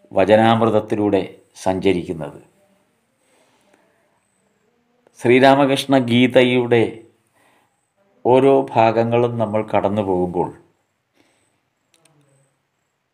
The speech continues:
ആ കവിതയുടെ ഓരോ വരികളിലൂടെയും നമ്മൾ കടന്നു പോകുമ്പോൾ യഥാർത്ഥത്തിൽ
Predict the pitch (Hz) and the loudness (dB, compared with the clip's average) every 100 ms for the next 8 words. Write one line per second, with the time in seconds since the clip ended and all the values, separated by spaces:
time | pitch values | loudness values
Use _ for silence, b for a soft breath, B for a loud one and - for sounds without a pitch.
0 | _ - 127 131 123 117 127 127 120 101 | _ -12 -12 0 2 2 2 2 2 -2
1 | - - _ _ _ _ _ _ _ _ | -6 -12 _ _ _ _ _ _ _ _
2 | _ _ 110 120 131 131 135 - _ _ | _ _ -2 0 2 2 -2 -8 _ _
3 | _ _ _ _ - 110 110 123 143 143 | _ _ _ _ -2 0 2 4 4 6
4 | 143 131 123 120 107 104 107 98 92 101 | 6 4 2 0 -2 -4 -2 0 0 -2
5 | 95 90 82 80 - - _ _ _ _ | -4 -6 -6 -10 -16 -18 _ _ _ _
6 | _ _ _ _ _ _ _ _ _ _ | _ _ _ _ _ _ _ _ _ _
7 | _ - 123 120 139 143 143 143 135 - | _ -6 -4 2 2 2 -2 -6 -8 -10